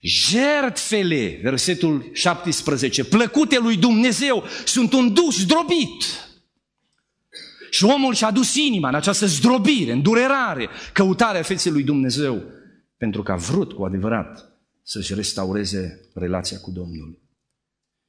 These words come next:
A patra trăsătură a pocăinței, pocăința presupune părăsirea vieții vechi și a lucrurilor rele pe care le-am făcut.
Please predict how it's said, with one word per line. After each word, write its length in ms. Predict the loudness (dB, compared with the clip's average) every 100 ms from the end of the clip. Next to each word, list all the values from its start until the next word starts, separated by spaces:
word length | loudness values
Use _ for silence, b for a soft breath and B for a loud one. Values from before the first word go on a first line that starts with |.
| _ _ _
A 80 | -2
patra 260 | 0 0
trăsătură 420 | -4 -4 -4 -2
a 60 | -2
pocăinței, 880 | -4 -6 -4 -2 -2 -4 -4 -6 -12 _ _ _ _ _ _ _
pocăința 440 | -8 -4 -4 -6
presupune 840 | -6 -6 -6 -4 -2 -2 -4 -14 -20 _ _ _ _ _ _
părăsirea 500 | -4 -2 -2 -2 -2
vieții 400 | -4 -6 -6 -8 -6
vechi 240 | -6 -8 -14 -18 _ _ _ _ _
și 160 | -8 -4
a 20 |
lucrurilor 680 | -2 -4 -4 -4 -4 -2 -2
rele 240 | -4 -6
pe 160 | -10 -10
care 220 | -6 -6
le-am 180 | -6 -8
făcut. 480 | -12 -14 -16 -20